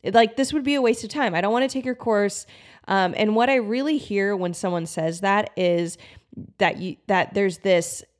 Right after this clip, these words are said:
ingrained, demolished faith that your body makes sense.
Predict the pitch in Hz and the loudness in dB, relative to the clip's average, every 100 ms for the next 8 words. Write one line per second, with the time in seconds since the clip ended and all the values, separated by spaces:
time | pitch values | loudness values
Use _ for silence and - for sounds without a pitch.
0 | _ - 220 220 214 190 170 180 180 185 | _ 0 2 4 0 -2 -2 0 0 2
1 | 220 247 240 185 185 165 196 185 185 170 | 0 -2 -4 -8 -14 -2 -2 0 0 0
2 | 190 202 190 - - - - 175 175 285 | 2 2 0 -6 -14 -20 -4 -2 0 -2
3 | - - 190 - 185 165 165 180 180 160 | -8 -2 -2 0 -2 2 2 2 -4 -6
4 | - - 131 - - | -10 -6 -6 -6 -16